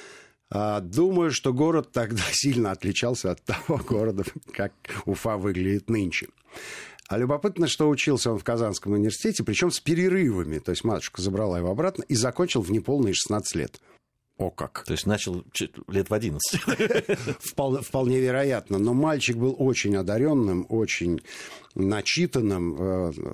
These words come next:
Speaker 1: он, э, говорят, что в пять лет уже, э, свободно читал, причем литературу серьезную.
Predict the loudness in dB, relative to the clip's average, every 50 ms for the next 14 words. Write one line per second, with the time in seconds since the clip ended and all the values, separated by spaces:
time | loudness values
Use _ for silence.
0 | -6 -4 -2 0 0 0 -2 -2 -4 -8 -8 -8 -12 -10 -4 -2 0 0 0 -2
1 | -2 -2 -4 -6 -4 -4 -4 -4 -2 0 0 2 2 0 -2 -4 -4 -2 0 0
2 | 0 0 -2 -2 _ -2 -2 0 0 0 0 0 -2 0 0 -2 -2 -2 -4 -4
3 | -4 -6 -2 -2 -2 -2 -2 -4 -4 -2 -2 -2 -2 -4 -6 -6 -4 -4 -2 -4
4 | -2 -2 -2 -2 -2 -2 0 0 2 2 0 0 -4 -10 -16